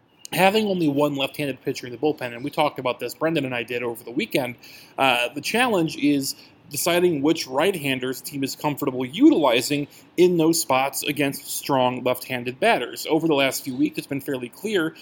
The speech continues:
uh, that Matheny views Bud Norris as a guy who he is comfortable utilizing in those spots, and that Norris is a guy who is going to get some of those chances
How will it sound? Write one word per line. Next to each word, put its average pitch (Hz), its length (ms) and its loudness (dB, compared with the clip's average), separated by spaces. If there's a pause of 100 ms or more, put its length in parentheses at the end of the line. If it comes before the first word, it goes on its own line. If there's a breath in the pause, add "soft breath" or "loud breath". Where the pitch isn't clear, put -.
(180 loud breath)
uh, 135 280 4
that 135 180 -4
Matheny 151 380 -2
views 139 420 0
Bud 135 300 0
Norris 185 480 -2
as 135 240 0
a 123 40 -12
guy 120 380 -4 (260 loud breath)
who 156 100 6
he 147 160 4
is 135 160 -2
comfortable 147 640 0 (220 loud breath)
utilizing 139 580 6
in 135 80 -2
those 143 180 0
spots, - 440 2
and 143 120 -4
that 139 140 0
Norris 135 380 0
is 131 60 -10
a - 20 -10
guy 135 260 2
who 143 160 -2
is 139 120 -2
going 143 180 -2
to 139 80 -2
get 151 200 0
some 156 120 -6
of 147 40 -6
those 139 140 -2
chances 127 580 -4